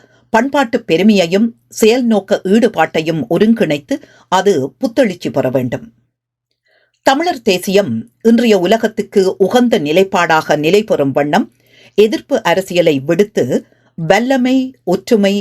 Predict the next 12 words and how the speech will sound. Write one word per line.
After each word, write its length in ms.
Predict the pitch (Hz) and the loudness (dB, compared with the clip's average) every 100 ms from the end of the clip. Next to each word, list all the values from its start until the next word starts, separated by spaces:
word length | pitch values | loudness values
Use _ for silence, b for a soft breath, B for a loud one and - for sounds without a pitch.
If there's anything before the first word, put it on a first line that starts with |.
| - | -8
முன்னேற்றம் 640 | 156 160 208 233 226 185 165 | -4 2 4 4 2 -2 -2
காணும் 280 | 160 156 151 - | -2 -2 -6 -2
இயக்கமாக 580 | 175 185 156 143 - | -2 0 -4 -2 -2
மலர 280 | 214 151 139 | 0 0 -2
வேண்டும். 360 | 127 131 123 - _ _ _ _ _ b b b b b b - | -2 -4 -4 -8 _ _ _ _ _ b b b b b b -2
ஜூட் 380 | 156 262 339 - | 2 2 2 -2
பிரகாஷ் 460 | - 196 220 262 - - | -2 0 0 -2 -8 -4
ஆற்றிய 360 | 175 180 185 170 | -2 -2 0 0
உரையின் 380 | 170 190 185 165 | 2 2 0 -6
கூறுகள் 500 | - 196 190 147 180 370 - | 0 2 2 0 -2 -4 -6
அவை. 240 | 165 120 - - _ _ _ _ _ _ _ _ _ _ 269 | -4 -4 -6 -14 _ _ _ _ _ _ _ _ _ _ 0
புலம்பெயர்ந்து 600 | 311 349 285 262 240 | 2 0 0 0 2